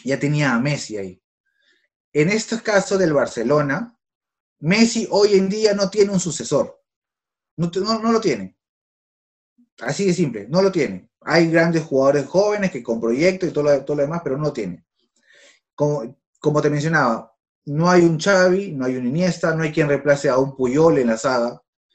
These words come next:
Creo que esos jugadores nunca se llegaron a encontrar a un equipo que, que, que comenzó a subir, pero que simplemente se comenzó a quedar también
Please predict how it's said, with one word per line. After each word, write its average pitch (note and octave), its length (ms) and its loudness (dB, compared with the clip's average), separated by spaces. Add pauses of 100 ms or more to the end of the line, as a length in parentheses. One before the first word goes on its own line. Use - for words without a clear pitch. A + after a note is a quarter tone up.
(260)
Creo F3 200 2
que F3+ 140 0
esos F3+ 200 0
jugadores D3+ 340 2
nunca F#3+ 320 0
se D3 140 -4
llegaron C#3 280 2
a D3+ 40 -2
encontrar B2 680 -4 (600)
a A#2+ 100 -6
un D3 160 0
equipo D#3 360 -6
que, C3 160 -8
que, A#2 160 -6 (200)
que C3 120 -14
comenzó C3+ 540 -2
a A#3 80 0
subir, A3+ 520 -2 (720)
pero C3+ 220 0
que C3+ 100 -8
simplemente F3 480 0
se - 140 -14
comenzó A#2+ 440 0
a D3 100 2
quedar C3+ 320 0
también C#3+ 560 0